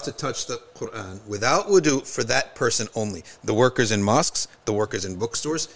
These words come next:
the teachers who deal with the Quran for,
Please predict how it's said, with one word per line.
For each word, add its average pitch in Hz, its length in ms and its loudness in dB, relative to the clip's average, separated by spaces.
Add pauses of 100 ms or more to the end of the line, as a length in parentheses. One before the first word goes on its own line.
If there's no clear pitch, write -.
(180)
the - 60 -16
teachers - 580 -14 (360)
who 139 120 -6
deal 160 340 4
with 175 160 4
the 151 60 -6
Quran 123 540 -8 (300)
for, - 180 -16